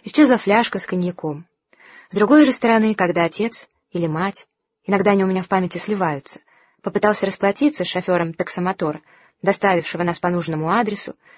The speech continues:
всем содержимым своего кошелька, сто долларовой ассигнацией в новой для нас валюте, то этот честный человек с понимающей улыбкой тотчас же отказался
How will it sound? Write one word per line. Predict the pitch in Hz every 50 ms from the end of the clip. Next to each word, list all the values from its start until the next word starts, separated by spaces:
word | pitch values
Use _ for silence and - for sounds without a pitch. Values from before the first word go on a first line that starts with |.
| _ _
всем | - - - 226 220 196
содержимым | - 180 165 185 170 175 175 165 160 156
своего | - - 170 156 151
кошелька, | 151 147 - - 147 160 - 202 220 220 _ _ _ _ _ -
сто | - - 214
долларовой | 190 202 202 196 196 190 180 185 185
ассигнацией | 180 - 190 185 185 180 180 175 - 175 170 170 _ _ _ -
в | 185
новой | 196 196 185 185 180
для | 170 180 180
нас | 175 170 -
валюте, | 170 175 170 170 165 - - - _ _ _ _ _ _ _ _ _ _ _ _ _ _ -
то | - 302
этот | 302 269 -
честный | - - 226 233 - - 196
человек | 185 - 185 180 - 202 226 -
с | - -
понимающей | - 175 180 180 175 170 165 - - 160
улыбкой | 160 190 240 240 - - 202 202 _ _ _ _ _ _
тотчас | - 247 285 285 - 262 226
же | 226
отказался | 220 - - 202 196 190 190 190 - - -